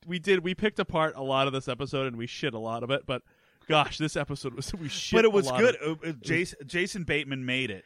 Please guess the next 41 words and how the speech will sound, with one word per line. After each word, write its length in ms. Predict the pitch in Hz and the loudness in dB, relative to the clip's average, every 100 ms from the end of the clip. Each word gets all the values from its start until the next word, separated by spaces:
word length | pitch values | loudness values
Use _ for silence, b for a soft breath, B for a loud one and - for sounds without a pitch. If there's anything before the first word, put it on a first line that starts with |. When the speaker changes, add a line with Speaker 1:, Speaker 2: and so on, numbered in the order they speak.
| - | -2
Speaker 1:
He 240 | 208 240 | 4 4
sold 320 | 226 226 214 180 | 4 6 6 4
the 120 | 170 | 0
entire 340 | 151 151 143 | 0 0 0
episode. 260 | 139 139 156 135 | 0 -2 -2 0
Speaker 2:
If 40 | |
Speaker 1:
If 40 | 185 | 2
Speaker 2:
it 60 | |
was 140 | 180 - | 0 0
Speaker 1:
it 20 | |
Speaker 2:
some 160 | 185 | 0
other, 220 | 180 180 185 | 2 2 2
like, 180 | 160 123 - - | 0 -2 -12 -10
crap 500 | - 147 143 147 - _ - | -2 0 0 0 -8 _ -18
kid 260 | - 143 139 | -6 -2 0
actor, 540 | 123 127 - 127 131 - | 0 -2 -2 -2 -4 -6
it 140 | 131 | -6
would 120 | 139 | -6
have 80 | 127 | -6
been 180 | 131 127 | -8 -8
awful. 480 | 120 135 143 107 87 139 | -2 0 0 -4 -8 -6
Speaker 1:
Yeah. 180 | 110 - - | -6 -8 -6
Speaker 2:
Like, 160 | 139 151 | -6 -4
impossible 580 | 160 160 156 139 123 110 | -6 -4 -6 -6 -6 -4
to 60 | |
watch. 440 | 107 101 76 127 - _ 214 | -2 -4 -6 -16 -20 _ 2
Speaker 1:
It 100 | 233 | 4
was 200 | 226 - | 4 0
fantastic. 960 | - 185 175 - 135 123 - 107 - | 2 4 4 0 -2 -2 -4 -12 -8
Uh, 300 | 156 151 156 - _ - | 2 4 4 2 _ -14
uh, 280 | 139 117 107 | -12 -12 -12
God, 220 | 143 123 | -12 -10
do 140 | 123 123 | -8 -6
I 40 | |
wanna, 380 | 123 151 208 202 _ _ _ _ _ _ _ _ _ _ _ B B B B - | -6 -6 -6 -6 _ _ _ _ _ _ _ _ _ _ _ B B B B -2
do 100 | 139 | 2
I 60 | |
wanna 260 | 131 170 240 | 4 6 4
repeat 520 | 135 139 185 196 208 | 4 2 2 2 2
last 320 | 139 139 170 | 4 2 2
week? 420 | 110 131 202 - | -2 -2 -2 -8